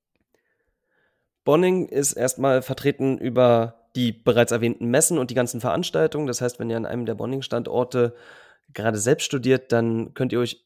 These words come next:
könnt ihr uns immer in Persona erreichen. Wir haben ein Plenum, wir haben Büros, wo man uns auch antreffen kann. Wir haben, äh, E-Mail-Adressen, Webseiten, die man, äh, anschreiben, wo man sich informieren kann.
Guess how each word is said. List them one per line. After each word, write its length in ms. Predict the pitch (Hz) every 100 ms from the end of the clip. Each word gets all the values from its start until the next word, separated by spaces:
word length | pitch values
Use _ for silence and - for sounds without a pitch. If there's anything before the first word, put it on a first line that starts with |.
| -
könnt 160 | 135 127
ihr 40 |
uns 100 | 120
immer 220 | 127 131
in 140 | 101 110
Persona 880 | 110 110 147 156 135 120 135 135
erreichen. 680 | - - 120 120 135 139 120
Wir 140 | 113
haben 340 | 110 120 117 -
ein 260 | - 113 110
Plenum, 340 | 127 135 135
wir 80 | 120
haben 180 | 117 110
Büros, 460 | 110 113 131 -
wo 60 | 123
man 240 | 117 117
uns 340 | - 113 113 -
auch 120 | -
antreffen 520 | 127 143 - 123 120
kann. 320 | - 127 127 - _ - _ -
Wir 120 | 117
haben, 320 | 120 120 117
äh, 340 | - 117 117 -
E-Mail-Adressen, 680 | 127 135 127 123 127 - 127
Webseiten, 540 | 120 131 - 135 131 123
die 100 | 127
man, 260 | 123 120
äh, 200 | - 117 -
anschreiben, 600 | 123 - 123 120 120 113
wo 60 | 117
man 120 | 117
sich 180 | 117 120
informieren 520 | - 120 120 135 127
kann. 320 | 135 131